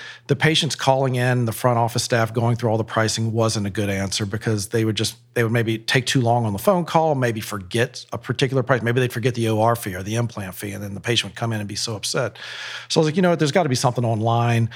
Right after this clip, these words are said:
like a price estimator that somebody's developed that basically takes the fee schedule that we know every office has the fee schedule, that somebody's digitized it." I know somebody's done that. And when I went online, I realized that nobody had done that. There was maybe some terrible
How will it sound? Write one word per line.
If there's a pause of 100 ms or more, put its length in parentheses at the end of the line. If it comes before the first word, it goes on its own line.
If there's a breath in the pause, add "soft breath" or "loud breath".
(200 loud breath)
like
a
price
estimator
that
somebody's
developed (300 loud breath)
that
basically (160)
takes
the
fee
schedule
that
we
know
every
office
has
the
fee
schedule,
that
somebody's
digitized
it." (200)
I
know
somebody's
done
that. (320 loud breath)
And
when
I
went
online,
I
realized
that
nobody
had
done
that. (240 loud breath)
There
was
maybe
some (240 loud breath)
terrible